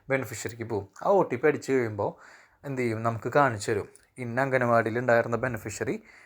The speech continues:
നമ്മൾ ഇവിടുത്തെ അംഗനവാടിയിലേക്ക് വരുന്നു എന്ന് പറഞ്ഞിട്ട് arrow ഇട്ട് കാണിച്ചു തരും.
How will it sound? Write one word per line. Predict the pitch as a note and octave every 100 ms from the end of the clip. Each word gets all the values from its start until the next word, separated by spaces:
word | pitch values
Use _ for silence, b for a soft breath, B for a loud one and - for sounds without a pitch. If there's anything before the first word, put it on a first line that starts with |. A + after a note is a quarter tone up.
| b
നമ്മൾ | A2 A2 A#2+
ഇവിടുത്തെ | A#2 G#2+ C3
അംഗനവാടിയിലേക്ക് | B2 A#2 A2+ A2 G2+ A#2
വരുന്നു | B2+ A#2 A2+ A#2+ A#2
എന്ന് | A2+
പറഞ്ഞിട്ട് | A#2 G#2+ G#2
arrow | B2 G#2+
ഇട്ട് | G#2 A#2
കാണിച്ചു | A#2 G#2+ G#2
തരും. | G#2